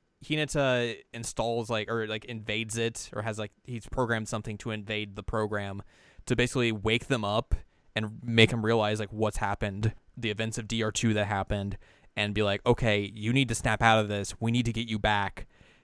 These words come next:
And that's basically how, like, he gets all of them out, and, like, 'cause Komaeda's the last one to get out, and, like,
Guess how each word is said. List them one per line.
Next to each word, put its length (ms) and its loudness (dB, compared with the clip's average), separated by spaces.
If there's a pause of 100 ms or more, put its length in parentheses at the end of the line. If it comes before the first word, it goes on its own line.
(120)
And 120 -2
that's 200 0
basically 340 -2
how, 220 2
like, 340 -6 (320)
he 140 -8
gets 200 -6
all 200 -2
of 40 -4
them 100 -6
out, 180 -4
and, 100 -8
like, 180 -8
'cause 220 -4
Komaeda's 400 -4
the 60 -4
last 200 -2
one 100 -4
to 40 -8
get 120 -8
out, 280 -4
and, 120 -12
like, 220 -10